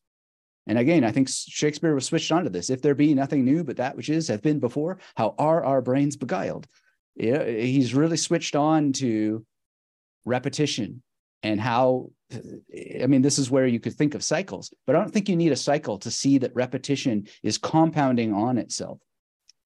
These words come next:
And, and in Antony and Cleopatra, I, I don't quite have this line totally correct, but, you know, th-, they're basically making what some people think is a, is a,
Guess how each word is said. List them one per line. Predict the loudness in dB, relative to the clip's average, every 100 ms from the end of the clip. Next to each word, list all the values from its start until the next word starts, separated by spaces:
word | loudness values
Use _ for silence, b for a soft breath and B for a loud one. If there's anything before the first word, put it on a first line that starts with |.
| -6
And, | -2 0 -2 -6 _ -8
and | -2
in | -2
Antony | 0 0 2 2
and | 2
Cleopatra, | 2 2 0 -2 -6 -8 -12 _ -4
I, | 0 0
I | 2
don't | 2 2 0
quite | -2
have | 0 -4
this | -4 -4
line | -4 -2
totally | -2 -2
correct, | -4 -6 -8 -10 _ _
but, | -2 0 -2 0
you | 2
know, | 2
th-, | 0 -8 -8 -2
they're | 0
basically | 0 0 0 0
making | 0 -2 -2
what | -2 -4
some | -4 -4
people | -4 -2
think | -2 -2
is | -2 -2
a, | -4 -6 -8 -6
is | -4 -4
a, | -4 -6